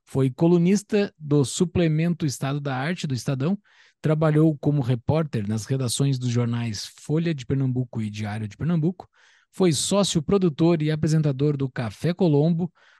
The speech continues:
programa de rádio sobre livros e ideias vinculado por mais de quinze anos na Rádio Universitária F M de Recife. Além da graduação em jornalismo pela U F P E, é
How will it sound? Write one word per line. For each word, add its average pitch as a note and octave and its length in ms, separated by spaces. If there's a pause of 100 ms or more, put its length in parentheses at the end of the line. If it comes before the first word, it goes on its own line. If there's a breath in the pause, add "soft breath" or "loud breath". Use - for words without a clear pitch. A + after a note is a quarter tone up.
(140)
programa D3+ 680
de C3 180
rádio C#3 380
sobre C3+ 300
livros F3 580
e C#3+ 120
ideias C3 680
vinculado C3 760
por A#2+ 280
mais A#2+ 360
de A#2 220 (100)
quinze G3 380
anos D#3+ 340
na C3 120
Rádio B2+ 320
Universitária C3+ 460
F B2+ 180
M B2+ 180
de B2+ 80
Recife. C3 560 (580)
Além B2 360
da E3 100
graduação C#3+ 640
em B2+ 100
jornalismo A#2 640
pela A2+ 280
U A2 120
F A2+ 280
P B2 80
E, C#3 220 (800 soft breath)
é C#3+ 180